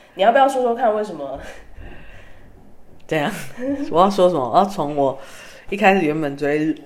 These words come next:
Speaker 2: 追日团，我其实是一个追日团的人，大家都知道嘛。如果有听过之前的，
Speaker 1: 对。
Speaker 2: 我在讲自己的故事的时候，我以前是追日团起家，但我不知道那个时候追，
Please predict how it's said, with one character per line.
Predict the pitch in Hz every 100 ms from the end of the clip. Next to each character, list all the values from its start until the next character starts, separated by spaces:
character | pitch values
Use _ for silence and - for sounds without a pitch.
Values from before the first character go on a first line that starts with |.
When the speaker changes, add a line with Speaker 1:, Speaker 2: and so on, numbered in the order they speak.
| - - -
Speaker 2:
追 | - 165
日 | 160 160
团， | 127 131 -
我 | 113
其 | 143 147
实 |
是 | 160 170
一 |
个 | 143
追 | 131 143 147
日 | 147
团 | 160 101
的 |
人， | 95 98
大 | 135
家 | 135
都 | 131
知 | 123 127
道 | 110
嘛。 | 78 117
如 |
果 | 131
有 |
听 | 123 131
过 | 131
之 | 123 123
前 | - -
的， | 92 - - - - - _ _ _ - - _ - _ -
Speaker 1:
对。 | - - - -
Speaker 2:
我 | - 139
在 | 143 147
讲 | 127
自 | -
己 | 143 123
的 |
故 | 127 120
事 | 123
的 | 113
时 | 123
候， |
我 | 123
以 | 127
前 | 123 120
是 | 131 127
追 | - 131 123
日 | 127
团 | - 98 101
起 | - -
家， | - - - - - - - -
但 | - 214
我 |
不 | 165 190
知 |
道 | 185
那 | 190
个 | 170
时 | 170
候 | 143 143 143 135 147 - -
追， | - 180 190 202